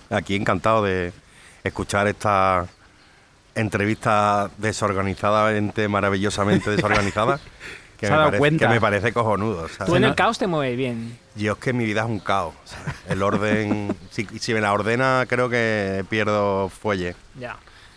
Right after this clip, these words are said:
Speaker 1: Y cuando intenta ordenarla, creo que me va peor. Entonces,
Speaker 3: Ya.
Speaker 1: pero está guay porque es un caos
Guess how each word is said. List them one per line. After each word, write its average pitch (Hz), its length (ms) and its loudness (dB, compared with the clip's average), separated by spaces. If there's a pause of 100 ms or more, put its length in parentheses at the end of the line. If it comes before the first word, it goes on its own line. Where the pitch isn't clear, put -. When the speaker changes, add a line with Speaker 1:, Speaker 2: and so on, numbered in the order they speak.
(220)
Speaker 1:
Y 101 280 0
cuando 101 260 2
intenta 110 400 0
ordenarla, 113 560 2
creo 110 180 0
que 110 60 -2
me 107 100 0
va 98 120 0
peor. 95 300 -2
Entonces, 107 680 -2
Speaker 3:
Ya. - 140 -20
Speaker 1:
pero 117 180 0
está 120 300 0
guay 127 300 2
porque 101 440 -2 (680)
es 107 180 -4
un 131 460 0
caos 131 840 0